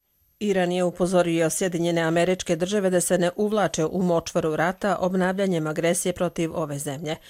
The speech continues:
Korpus Islamske revolucionarne garde saopštio je da je gađanje američke ambasade u Kuvajtu i Bahreinu kao odgovor na, kako je navedeno,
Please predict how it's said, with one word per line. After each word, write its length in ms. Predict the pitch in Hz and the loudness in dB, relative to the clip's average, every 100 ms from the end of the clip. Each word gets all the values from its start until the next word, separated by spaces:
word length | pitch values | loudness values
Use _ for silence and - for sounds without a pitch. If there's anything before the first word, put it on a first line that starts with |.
| - - - - | -20 -20 -20 -4
Korpus 440 | 202 196 196 185 | 0 0 -2 -2
Islamske 720 | 196 185 190 180 - 170 165 160 | -2 0 0 0 0 2 2 2
revolucionarne 720 | 170 170 160 165 160 156 165 | 2 2 0 0 0 0 0
garde 360 | 170 180 185 185 | 2 0 0 0
saopštio 460 | 190 185 - 220 | 0 0 0 0
je 140 | 190 180 | 2 2
da 100 | 156 | 0
je 180 | 156 | -2
gađanje 480 | 156 156 170 170 165 | -2 0 2 2 0
američke 480 | 151 160 165 170 165 | -2 0 0 -2 -6
ambasade 500 | 151 151 165 165 170 | -4 -4 -2 0 0
u 80 | 151 | -2
Kuvajtu 400 | 175 180 175 165 | -2 0 0 -2
i 60 | |
Bahreinu 640 | 160 156 175 175 196 190 165 | -4 -4 -2 0 2 0 -2
kao 220 | 156 156 | -2 -4
odgovor 560 | - 190 185 156 156 151 | -2 -4 -4 -4 -2 -2
na, 180 | 156 | -6
kako 300 | 147 151 156 | -6 -8 -6
je 60 | 156 | -6
navedeno, 500 | 151 151 160 180 | -4 -4 -2 0